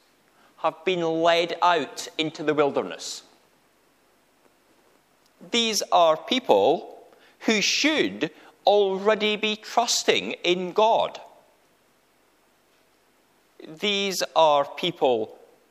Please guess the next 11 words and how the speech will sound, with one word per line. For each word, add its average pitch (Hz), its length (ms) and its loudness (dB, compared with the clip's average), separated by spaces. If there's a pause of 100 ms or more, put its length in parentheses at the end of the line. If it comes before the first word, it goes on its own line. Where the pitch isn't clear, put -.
that - 160 -2
have 175 140 0
seen 175 360 -4
mighty 175 360 -2
miracles, 185 960 -2 (2250)
the 113 360 -4 (500)
Red 151 280 -4
Sea 160 340 -4
parting, 185 720 -2 (1600)
their 151 200 2
freedom 170 640 0